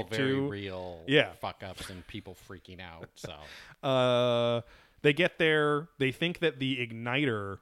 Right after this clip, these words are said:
Speaker 1: was too hot
Speaker 2: Right.
Speaker 1: and then blew an igniter seal or a forward seal,
Speaker 2: Yeah.
Speaker 1: which is what's supposed to happen, I guess.
Speaker 2: Yeah, something warmed up, got too hot, sent off the rocket
Speaker 1: Yeah.
Speaker 2: or the explosions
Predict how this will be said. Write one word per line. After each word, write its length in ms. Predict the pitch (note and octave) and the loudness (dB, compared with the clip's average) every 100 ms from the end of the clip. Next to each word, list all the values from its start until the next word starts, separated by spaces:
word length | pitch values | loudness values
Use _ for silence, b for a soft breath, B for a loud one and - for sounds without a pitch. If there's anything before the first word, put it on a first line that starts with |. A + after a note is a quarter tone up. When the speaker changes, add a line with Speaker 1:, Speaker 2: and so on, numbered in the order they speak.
| A2+ | -8
Speaker 1:
was 260 | A2+ G#2+ | -6 -6
too 300 | - - A#2+ | -8 -4 -2
hot 580 | - C#3 A2 F#2 - - A#2 | 0 0 0 0 -10 -14 -14
Speaker 2:
Right. 140 | G2 - | -12 -4
Speaker 1:
and 100 | B2 | -2
then 140 | A#2+ | -2
blew 340 | A2 B2+ B2+ C3 | -4 0 2 4
an 80 | A#2+ | 2
igniter 480 | A#2 A#2 A#2 A2 | -2 -4 -4 -6
seal 400 | - - C3 A#2 | -10 -8 -6 -4
or 160 | A2 A2+ | -2 -2
a 40 | |
forward 500 | - C3 C3 C3 B2 | 0 4 4 4 -2
seal, 560 | - - A2+ F#2+ F2 G2 - A#2+ | -4 -8 -8 -8 -12 -14 -16 -16
Speaker 2:
Yeah. 160 | F#2 - | -16 -6
Speaker 1:
which 140 | B2+ B2+ | -4 -4
is 100 | B2+ | -4
what's 180 | C#3+ | -8
supposed 360 | - C#3+ C#3 - | -6 -4 -4 -4
to 60 | G#2+ | -10
happen, 340 | F2+ E2+ F2 | -10 -14 -16
I 60 | F2 | -16
guess. 340 | E2+ E2 G2+ | -16 -16 -14
Speaker 2:
Yeah, 120 | G#2+ D#2 | -12 -10
something 320 | C#3+ D3+ C#3+ | -8 -6 -6
warmed 320 | C#3 C3 A#2+ | -4 -4 -4
up, 320 | A2+ A2 - - | -4 -4 -8 -16
got 220 | - G#2+ - | -8 -8 -8
too 140 | A2 | -14
hot, 360 | G2 F#2 F2+ F2+ _ - | -12 -12 -12 -14 _ -18
sent 320 | - A#2 G2+ | -10 -8 -6
off 180 | G2 - _ - | -10 -12 _ -16
the 80 | F2+ | -12
rocket 480 | F2 E2+ F#2 E2+ - | -10 -12 -12 -14 -8
Speaker 1:
Yeah. 200 | G#2 - | -8 -4
Speaker 2:
or 100 | C3 | 0
the 80 | B2+ | -2
explosions 720 | - - C3 A#2+ A2 G2 - | -2 -8 -6 -6 -6 -10 -12